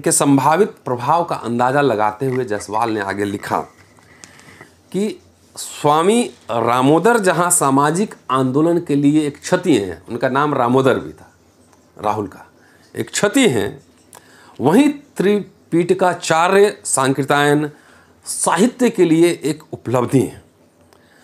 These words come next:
राहुल जी द्वारा पुनरुद्धार की गई तथा अपने देश में वापस ला गई, लाई गई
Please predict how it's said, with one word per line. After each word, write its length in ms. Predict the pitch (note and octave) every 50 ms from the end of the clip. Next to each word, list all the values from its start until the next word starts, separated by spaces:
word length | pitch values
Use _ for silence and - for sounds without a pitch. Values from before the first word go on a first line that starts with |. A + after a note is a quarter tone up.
| _ _ - - _ _ -
राहुल 460 | G2 A2 C3 D#3 F3 F#3 A3 C#4 C4 A#3
जी 100 | A#3+ G#3+
द्वारा 360 | F#3 F3 F3 F3 F3 F#3 F#3
पुनरुद्धार 920 | F3+ - - - E3 E3+ E3+ E3+ E3 D3 A#2+ G#2+ - D#3+ E3+ F#3+ G3+ G3
की 220 | F#3+ - E3+ D3 A#2
गई 320 | G#2+ F#2 D#2+ D#2+ E2 - _ _ _ _ _ _ _ _ _ _ _ _ _ _ _ _ - C#3+
तथा 180 | C#3+ - F#3+
अपने 500 | F3+ - C#3+ D#3+ E3+ G3 G3+ A3+ B3 A#3+
देश 600 | F3+ C#3 G2+ G2 G2+ B2 D3+ F3+ G3+ G#3 G3+ - F#3
में 160 | F3 E3+ E3+
वापस 420 | D3+ C#3+ C#3+ C#3+ C#3+ F#3+ F#3+ - E3+
ला 180 | D#3+ D3+ D3 D3
गई, 260 | C#3 B2+ A#2 A#2 - -
लाई 300 | B2+ C3+ D#3 D#3 D#3+ D3
गई 280 | G#2+ G2+ F#2 F#2 A#2